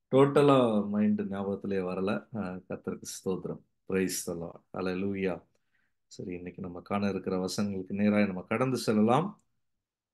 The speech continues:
Praise the Lord. Hallelujah. Glory to God. இன்னைக்கு நம்ம வாசித்து நம்ம தியானிக்க போகிற பகுதி ஒரு சங்கீதங்களின் புஸ்தகம் தான், நாற்பத்தி ஆறாவது அதிகாரம் தான்.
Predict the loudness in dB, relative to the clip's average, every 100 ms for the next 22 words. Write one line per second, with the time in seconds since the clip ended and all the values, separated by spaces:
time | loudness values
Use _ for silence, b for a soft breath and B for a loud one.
0 | _ -2 0 0 -4 -4 -2 -2 -4 -2
1 | 2 4 4 4 4 6 6 4 -2 _
2 | _ _ _ _ _ _ _ _ _ -2
3 | 4 8 8 8 6 0 -2 0 0 0
4 | -6 _ _ _ _ _ -2 0 2 4
5 | 4 2 -4 _ _ 0 4 6 6 4
6 | 2 4 2 2 0 2 2 2 2 2
7 | 4 2 0 2 4 4 4 2 2 4
8 | 2 0 -2 -4 0 6 10 10 8 6
9 | 4 4 2 0 -8 -8 -8 -8 -10 0
10 | 2 2 0 0 4 4 6 8 8 6
11 | 4 4 4 4 2 0 -2 -4 -6